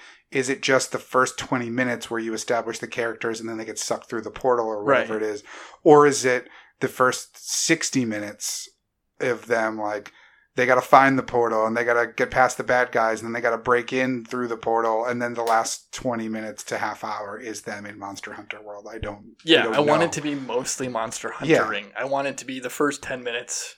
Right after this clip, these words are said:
Speaker 2: like
Speaker 1: And in fact, the trailer will be able to give that away of just, like, you see them on patrol and that's probably the first scene in the movie and then they stumble upon a cave or whatever that has the portal and then they wind up in Monster Hunter world.
Speaker 2: Yeah.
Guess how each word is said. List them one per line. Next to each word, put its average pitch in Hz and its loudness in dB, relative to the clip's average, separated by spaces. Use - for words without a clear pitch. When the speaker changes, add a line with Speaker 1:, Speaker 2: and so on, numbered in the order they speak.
Speaker 2:
like - -8
Speaker 1:
And 160 2
in 160 6
fact, 185 8
the 131 4
trailer 160 8
will 139 6
be 135 4
able 131 4
to 131 2
give 127 2
that 123 6
away 120 4
of 113 -2
just, - -4
like, 110 -4
you 135 -6
see 143 0
them 127 4
on 123 4
patrol 120 8
and 113 0
that's 113 -4
probably 117 4
the 113 -4
first 120 -4
scene 123 -4
in 113 -6
the 110 -6
movie 113 -4
and 110 -6
then 113 -6
they 113 -6
stumble 117 -4
upon 120 2
a 117 0
cave 123 -4
or 113 0
whatever 107 0
that 104 -6
has 113 -4
the 113 -4
portal 110 -2
and 107 -8
then 117 0
they 110 -2
wind 107 -2
up 104 -6
in 104 -6
Monster 101 -6
Hunter 104 -10
world. 101 -8
Speaker 2:
Yeah. 120 -6